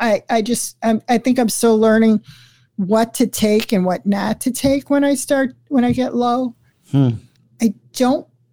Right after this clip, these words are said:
Speaker 1: like to take juice because I know, uh, we've talked about this before too. I feel like it spikes and it drops again.
Speaker 2: Yeah.
Speaker 1: So I'd rather catch it early enough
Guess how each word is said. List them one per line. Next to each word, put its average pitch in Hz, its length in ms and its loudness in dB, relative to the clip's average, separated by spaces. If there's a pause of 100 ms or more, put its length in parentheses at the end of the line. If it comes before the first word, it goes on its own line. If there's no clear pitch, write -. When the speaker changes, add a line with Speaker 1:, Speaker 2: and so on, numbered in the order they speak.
(260)
Speaker 1:
like 240 640 -2
to 220 120 -6
take 202 460 -4
juice 190 800 -4 (1000)
because 208 640 0 (240)
I 233 140 0
know, 214 320 0
uh, 208 160 0
we've 233 180 2
talked 247 220 -2
about 220 180 0
this 214 160 -2
before 226 240 -2
too. 233 180 2
I 196 100 2
feel 247 180 0
like 226 160 0
it 214 100 -2
spikes - 840 -4 (640)
and 233 100 4
it 226 160 2
drops 262 440 -2
again. 139 400 -6
Speaker 2:
Yeah. 98 320 0 (1080)
Speaker 1:
So 214 600 0 (180)
I'd 214 260 -2
rather 247 600 4
catch 233 380 0
it 226 140 0
early 240 380 2
enough 190 580 -2